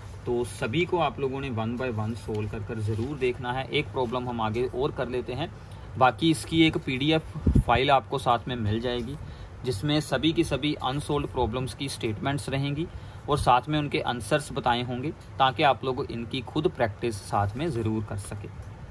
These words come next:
ठीक है अभी। A five percent solution of the sodium sulfate dot ten H two O molecular weight दिया हुआ है, is isotonic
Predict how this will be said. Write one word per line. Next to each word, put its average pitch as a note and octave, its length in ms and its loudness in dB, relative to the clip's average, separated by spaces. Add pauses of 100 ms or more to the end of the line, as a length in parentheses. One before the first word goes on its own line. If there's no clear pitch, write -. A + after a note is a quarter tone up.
(320)
ठीक B2+ 100 0
है E3 80 4
अभी। F3 120 -2 (2750)
A E3+ 100 12 (160)
five E3 380 4
percent G3+ 400 4
solution E3+ 500 4
of D#3+ 160 2
the E3+ 80 8
sodium D#3 560 2
sulfate B2 640 -2 (560)
dot B2 340 4 (140)
ten D#3 200 4
H A2+ 200 0
two B2+ 100 -2
O C3+ 120 0
molecular A#2+ 420 0
weight G#2 340 -4
दिया A2 160 0
हुआ G#2+ 220 2
है, D3 160 2 (500)
is F3 160 10 (260)
isotonic D#3 1080 4